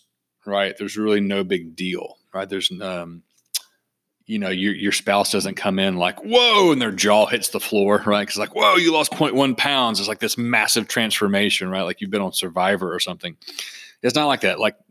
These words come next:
they don't notice. You, you don't notice, right? You can't notice.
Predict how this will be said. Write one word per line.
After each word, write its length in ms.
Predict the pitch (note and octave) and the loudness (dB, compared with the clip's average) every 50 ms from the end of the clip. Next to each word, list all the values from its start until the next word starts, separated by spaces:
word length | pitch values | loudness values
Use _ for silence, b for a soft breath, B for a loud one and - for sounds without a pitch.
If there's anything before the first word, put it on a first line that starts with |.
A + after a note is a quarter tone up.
| _ | _
they 140 | - B2 C#3 | -2 0 2
don't 160 | C#3+ C#3 A2 | 2 2 2
notice. 420 | G#2+ G2+ G2 G2+ A2+ G#2+ - - - _ | 2 2 4 4 2 2 0 -2 -6 _
You, 220 | - G#2+ A2+ C3 A2 E2 | -6 -2 -2 -2 -2 -4
you 240 | G#2+ G#2+ A#2+ D#3 E3 | -4 0 2 4 4
don't 240 | C#3 F#2+ E2+ E2+ | 2 2 0 0
notice, 480 | F#2 F2+ F2 E2+ E2 A2+ A#2 - - - _ _ _ _ _ _ - | 0 2 2 2 2 2 2 2 0 -2 _ _ _ _ _ _ -8
right? 160 | G#2 G2+ F#2+ | -8 -8 -6
You 160 | G#2 A2+ G#2 | -6 -8 -8
can't 240 | - - A#2+ A2 G2+ | -4 -4 -4 -4 -4
notice. 340 | F2+ - - - - - | -8 -14 -12 -6 -6 -6